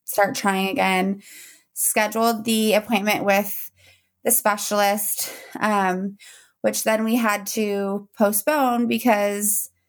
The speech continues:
I don't know if I've talked about this, but <laughs> I had a normal period in February, normal period in March. Um, we were gonna try in April. That was our goal.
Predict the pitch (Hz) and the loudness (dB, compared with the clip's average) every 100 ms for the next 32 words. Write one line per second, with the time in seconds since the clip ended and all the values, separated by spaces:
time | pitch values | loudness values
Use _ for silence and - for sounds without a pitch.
0 | _ _ _ _ _ 240 262 262 233 240 | _ _ _ _ _ 0 2 4 0 0
1 | 214 208 202 - 208 202 - 208 196 - | 0 2 0 2 0 0 0 0 0 -2
2 | 196 - - - - 311 320 311 302 - | -8 -12 -18 -20 -2 0 2 2 0 -6
3 | _ 240 233 262 269 285 277 285 320 226 | _ 0 2 2 2 2 4 2 2 0
4 | 196 190 190 214 - - - _ - 233 | 0 2 2 0 -8 -20 -20 _ -2 0
5 | 226 233 262 240 240 233 214 196 196 - | 2 2 4 4 2 2 4 2 0 -6
6 | - - _ - _ _ _ _ _ _ | -8 -10 _ -20 _ _ _ _ _ _
7 | _ _ _ _ _ 214 202 160 147 175 | _ _ _ _ _ 0 0 0 0 2
8 | 214 202 220 233 277 220 233 208 196 - | 2 4 2 2 2 2 0 -4 -4 0
9 | 139 180 127 196 208 208 196 165 180 233 | 2 2 2 2 2 0 2 4 4 2